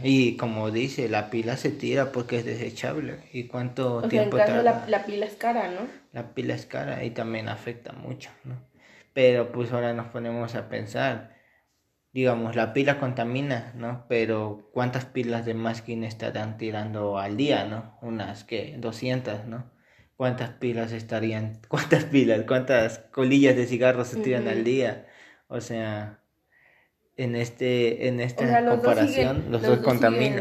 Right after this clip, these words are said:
Speaker 2: siguen contaminando.
Speaker 1: Pero, pues, yo siento como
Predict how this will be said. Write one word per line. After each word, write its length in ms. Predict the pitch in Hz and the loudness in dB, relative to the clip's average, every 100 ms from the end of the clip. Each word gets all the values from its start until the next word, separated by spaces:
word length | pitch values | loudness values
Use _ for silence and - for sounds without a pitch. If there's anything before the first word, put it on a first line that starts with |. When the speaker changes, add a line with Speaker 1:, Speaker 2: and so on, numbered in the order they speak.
| 196 | -2
Speaker 2:
siguen 240 | 196 - _ - | -6 -12 _ -12
contaminando. 840 | 208 208 202 208 240 285 233 196 - - _ - _ _ _ - | -8 -4 -6 -4 -6 -4 -4 -6 -10 -20 _ -20 _ _ _ -2
Speaker 1:
Pero, 420 | 131 123 117 113 | 4 4 4 -2
pues, 140 | 120 117 | -6 -2
yo 140 | 120 | -2
siento 380 | 120 120 120 117 | 0 -2 -4 -4
como 640 | 120 113 113 110 104 104 | -4 -2 -2 -2 -4 -10